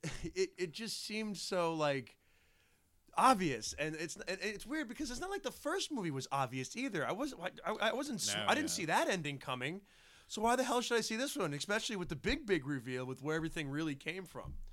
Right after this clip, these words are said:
Speaker 2: Right,
Speaker 1: Where I
Speaker 2: exactly.
Speaker 1: wa-, that damn near made me cry. I was like, "Fuck, that's good." <laughs>
Speaker 2: Yeah.
Speaker 1: Like, you know, like,
Speaker 2: It's really sweet what they end up,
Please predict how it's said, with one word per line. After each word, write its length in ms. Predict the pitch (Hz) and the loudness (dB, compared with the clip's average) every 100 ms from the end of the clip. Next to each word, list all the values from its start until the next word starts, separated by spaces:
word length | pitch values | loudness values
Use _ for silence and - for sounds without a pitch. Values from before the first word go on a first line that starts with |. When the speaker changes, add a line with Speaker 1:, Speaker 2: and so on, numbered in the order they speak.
| - - - - - - | -16 -20 -20 -20 -18 -8
Speaker 2:
Right, 160 | 190 156 - 110 160 | -2 -2 -4 -8 0
Speaker 1:
Where 160 | 196 | 6
I 40 | 220 | 8
Speaker 2:
exactly. 40 | |
Speaker 1:
wa-, 80 | 214 160 | 6 6
that 300 | 262 247 - | 6 6 4
damn 240 | 202 196 | 4 6
near 160 | 196 202 | 6 6
made 200 | 202 202 | 8 6
me 120 | 208 | 4
cry. 360 | - - 277 247 | 0 4 6 6
I 60 | |
was 140 | 180 156 | 6 4
like, 140 | 139 | 0
"Fuck, 320 | - 233 233 - | 6 10 10 8
that's 180 | 160 - | 2 4
good." 320 | 175 143 101 - | 2 2 0 -10
<laughs> 140 | - - | -8 4
Speaker 2:
Yeah. 80 | 190 | 4
Speaker 1:
Like, 400 | - - 208 285 | 6 2 4 6
you 80 | 277 | 8
know, 280 | - 240 277 | 8 4 2
like, 180 | 196 156 - - 165 - - - | 0 -4 -6 -16 -18 -18 -20 -6
Speaker 2:
It's 240 | 143 151 147 | -2 0 2
really 340 | 175 175 151 | 2 4 4
sweet 440 | - - 139 123 113 | 2 -2 -2 -2 -6
what 160 | 113 | -8
they 160 | 113 107 | -4 -4
end 180 | 110 | -4
up, 120 | 107 | -6